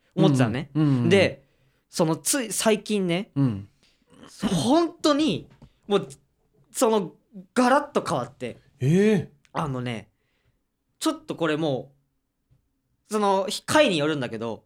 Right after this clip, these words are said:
Speaker 1: うん。
Speaker 2: えー、す-、説明して食うじゃん、
Speaker 1: うん。
Speaker 2: 飯。
Speaker 1: うんうんうん。
Speaker 2: じゃなくて、
Speaker 1: うん。
Speaker 2: えー、歌って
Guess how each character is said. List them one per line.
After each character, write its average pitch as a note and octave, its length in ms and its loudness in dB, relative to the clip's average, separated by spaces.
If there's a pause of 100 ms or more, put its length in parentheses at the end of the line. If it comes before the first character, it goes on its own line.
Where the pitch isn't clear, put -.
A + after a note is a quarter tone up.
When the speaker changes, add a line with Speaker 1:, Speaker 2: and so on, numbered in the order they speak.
Speaker 1:
う B2+ 60 -4
ん。 G#2 220 -4 (1000)
Speaker 2:
え B2+ 380 -6 (1160)
ー、 - 40 -20
す-、 - 200 -18
説 B3+ 260 -2
明 B3+ 140 0
し B3 100 -6
て B3+ 100 -2
食 G#3 200 -2
う C#3 40 -2
じ G#2+ 80 -6
ゃ F#2+ 40 -8
ん、 - 80 -14 (180)
Speaker 1:
う C3+ 100 -2
ん。 B2+ 40 0
Speaker 2:
飯。 C3+ 440 -4
Speaker 1:
う C3 60 -4
ん - 20 0
う B2+ 40 0
ん G2+ 300 -6
う F#2+ 40 -6
ん。 F#2+ 40 -6
Speaker 2:
じ G3 80 2
ゃ G3 40 2
な A#3+ 100 -2
く A#3 80 -14
て、 A2 340 -6
Speaker 1:
う A#2 60 -2
ん。 G2 180 -8 (520)
Speaker 2:
え C#3+ 580 -2 (280)
ー、 - 40 -4
歌 C#4 160 4
っ C#4 140 -6
て B3 460 0